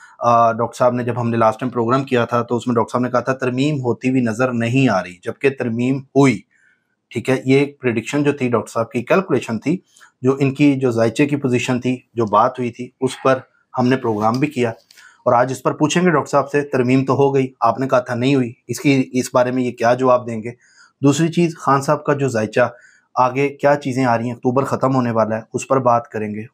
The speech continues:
ऑनरेबल चीफ जस्टिस जो हैं, वो हमारे जो नए बने हैं, उस पर बात करेंगे कि आगे क्या चीज़ें होंगी, क्योंकि हमेशा से डॉक्टर साहब ने अदलिया का एहतराम किया है और हमेशा अदलिया को बोला कि वो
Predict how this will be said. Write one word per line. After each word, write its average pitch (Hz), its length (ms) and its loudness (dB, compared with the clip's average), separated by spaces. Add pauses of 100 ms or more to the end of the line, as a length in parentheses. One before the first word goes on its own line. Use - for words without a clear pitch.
(100)
ऑनरेबल 120 400 0
चीफ 117 280 -4
जस्टिस 110 420 -2 (420)
जो 113 160 2
हैं, 117 180 2
वो 113 180 2
हमारे 110 500 2
जो 107 140 -6
नए 110 200 -4
बने 110 260 -2
हैं, 123 220 -6
उस 123 180 -6
पर 143 100 2
बात 120 320 2
करेंगे 117 320 -6
कि 127 120 -12
आगे 113 300 -2
क्या 123 220 0
चीज़ें 117 280 -6
होंगी, 117 160 -2
क्योंकि 113 180 -2
हमेशा 117 280 -2
से 143 120 0
डॉक्टर 139 200 -4
साहब 117 200 0
ने 120 60 -2
अदलिया 113 340 -2
का 123 160 2
एहतराम 117 360 0
किया 151 260 2
है 165 60 -8 (320)
और 123 80 2
हमेशा 127 300 2
अदलिया 131 400 -2
को 131 180 -2
बोला 120 240 2
कि 131 100 -2
वो 131 120 2